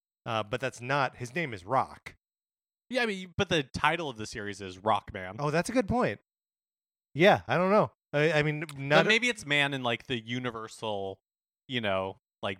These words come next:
Speaker 2: Brotherhood of Man
Speaker 1: Oh, sure.
Speaker 2: type
Speaker 1: If, if he were
Speaker 2: sense.
Speaker 1: named now, he'd be Rock Bro.
Speaker 2: Exactly.
Speaker 1: <laughs>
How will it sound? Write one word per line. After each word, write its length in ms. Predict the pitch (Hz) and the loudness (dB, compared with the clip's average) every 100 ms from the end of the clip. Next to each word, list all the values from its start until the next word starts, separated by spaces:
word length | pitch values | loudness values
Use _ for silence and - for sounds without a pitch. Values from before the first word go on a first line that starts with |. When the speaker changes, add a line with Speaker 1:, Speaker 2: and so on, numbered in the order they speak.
| - | -6
Speaker 2:
Brotherhood 460 | 113 110 104 107 | -4 -2 -2 -4
of 120 | 95 - | -8 -10
Man 280 | 107 110 147 | -8 -2 -2
Speaker 1:
Oh, 120 | 131 | 0
sure. 260 | - 175 143 | 4 4 4
Speaker 2:
type 40 | |
Speaker 1:
If, 220 | 170 156 - | 2 -2 -2
if 140 | 160 - | -6 -2
he 100 | 165 | 2
were 140 | 120 | 4
Speaker 2:
sense. 60 | 143 | 6
Speaker 1:
named 340 | 147 147 117 | 4 4 2
now, 280 | 127 143 131 | 0 2 2
he'd 200 | 113 123 | 0 -4
be 100 | 113 | -2
Rock 340 | 104 135 123 135 | 2 2 2 2
Bro. 360 | 135 117 98 92 | 2 4 2 0
Speaker 2:
Exactly. 680 | 147 - 127 120 127 101 | -2 2 2 2 -2 -4
Speaker 1:
<laughs> 60 | 95 | -6